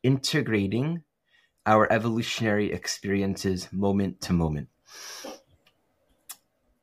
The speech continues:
We can say in general, the nodal axis being a polarity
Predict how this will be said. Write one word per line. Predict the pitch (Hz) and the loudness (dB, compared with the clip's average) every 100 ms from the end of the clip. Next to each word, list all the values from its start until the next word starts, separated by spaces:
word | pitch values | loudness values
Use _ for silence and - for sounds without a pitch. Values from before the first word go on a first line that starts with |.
| _ | _
We | - 127 | 0 2
can | 147 | 4
say | 123 - 131 | 2 6 6
in | 123 | 6
general, | 107 127 120 104 | 6 6 8 6
the | 95 | 4
nodal | 104 110 123 120 | 4 6 6 6
axis | - 107 - 117 - | 4 2 -2 -4 -4
being | - 104 104 | -4 -2 -2
a | |
polarity | 98 95 95 92 120 160 | -2 -2 -2 0 -2 -4